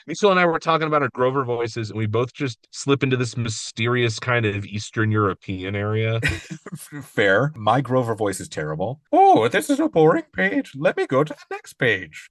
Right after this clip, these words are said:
Speaker 1: I feel like you have an Irish Grover.
Speaker 2: I do have an Irish Grover.
Speaker 1: Is this what happens with your accents that wind up <laughs> centered around Ireland?
Speaker 2: Call out to my friend, Sammy Grant, who is a dialect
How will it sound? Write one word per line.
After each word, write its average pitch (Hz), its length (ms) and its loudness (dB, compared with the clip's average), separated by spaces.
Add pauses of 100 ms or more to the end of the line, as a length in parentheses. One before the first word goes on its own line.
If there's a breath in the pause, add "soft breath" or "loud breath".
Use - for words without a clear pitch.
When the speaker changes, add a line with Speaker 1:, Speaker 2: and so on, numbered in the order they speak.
Speaker 1:
I 107 40 -14
feel 175 160 -2
like 190 160 0
you 185 80 -2
have 160 80 0
an 120 120 -2
Irish 95 380 -2
Grover. 76 460 -6
Speaker 2:
I 135 140 0
do 156 200 0
have 139 180 0
an 92 120 -8
Irish 85 320 -8
Grover. 78 580 -10
Speaker 1:
Is 165 160 -2
this 285 160 -6
what 311 80 0
happens 202 380 0
with 220 160 -10
your 220 100 2
accents 220 520 0
that 156 160 -2
wind 165 240 0 (120)
up 214 120 6
<laughs> - 20 -18
centered 160 420 -2
around 156 260 2
Ireland? 147 540 -4
Speaker 2:
Call 143 300 4
out 123 140 0
to - 100 -12
my 98 160 -2
friend, 95 520 -2
Sammy 120 360 -2
Grant, 101 420 -2
who 113 140 -2
is 92 160 0
a 87 160 0
dialect 98 540 0